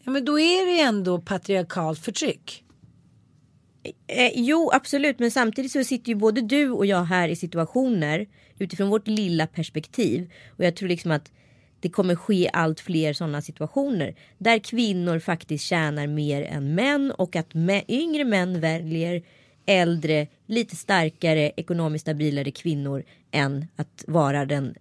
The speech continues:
Speaker 2: eh, naturlige försörjaren av familjen.
Speaker 1: Mm, mm, mm.
Speaker 2: Jag, jag, jag kan liksom, jag ser ju ändå en förlängning utav det här, och jag tror att vi, i och med att vi är ett starkare kön på alla sätt och vis,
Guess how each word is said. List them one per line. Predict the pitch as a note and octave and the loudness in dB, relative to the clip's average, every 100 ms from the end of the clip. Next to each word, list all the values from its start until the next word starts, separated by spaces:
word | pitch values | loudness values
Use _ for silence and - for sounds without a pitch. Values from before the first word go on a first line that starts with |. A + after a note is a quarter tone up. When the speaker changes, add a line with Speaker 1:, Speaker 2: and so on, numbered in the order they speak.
| - | -14
Speaker 2:
eh, | - - | -12 -6
naturlige | F3+ E3+ - D3 C3+ C#3 D#3 | -4 -2 0 0 0 -2 -2
försörjaren | G3 - D#3 C3 C#3 D#3 | -4 -2 -2 0 -2 -2
av | E3+ | -4
familjen. | E3+ B3 F4 D#4+ - - - _ G#3 | -2 0 2 0 -2 -8 -14 _ -4
Speaker 1:
Mm, | G3+ F#3+ - | -2 -2 -2
mm, | F#3 F3+ F#3 - | -2 0 0 -2
mm. | F#3 F3+ G3 G3+ _ _ _ _ _ _ - | -2 0 -2 -8 _ _ _ _ _ _ -8
Speaker 2:
Jag, | B3 C4+ C4 | -2 2 2
jag, | C4+ | 2
jag | C#4 C#4 | 2 2
kan | D4+ C#4 C4 | 0 0 -2
liksom, | C4 C4 B3 | -4 -2 0
jag | B3 | -2
ser | - B3+ D4 D#4 | -2 0 2 2
ju | C#4 | 2
ändå | A3 F#3+ | 2 2
en | F#3 F3+ | 2 0
förlängning | G3 G#3+ C#4 C#4 C4 | 0 0 2 2 0
utav | B3 G#3 | 0 0
det | |
här, | G3 E3 | 0 0
och | E3 | -2
jag | F3 | -4
tror | - A3+ F3+ | 0 2 2
att | F3+ F3 | 0 0
vi, | E3+ G#3+ C4+ C#4+ A#4+ - _ _ _ _ _ _ _ - | 0 2 2 2 -2 -8 _ _ _ _ _ _ _ -6
i | G3 | 0
och | |
med | F3+ | 0
att | F3 | 0
vi | A3 | -2
är | |
ett | G#3 | -2
starkare | - G#3+ D#3 - D#3 | 0 2 2 0 -2
kön | - A3+ E3 G#3+ | 0 0 0 -4
på | F#3+ | -4
alla | - E3 D3 | -2 -2 -2
sätt | - C#3+ - | -4 -8 -6
och | F#3 | -4
vis, | E3 E3 - | -4 -6 -12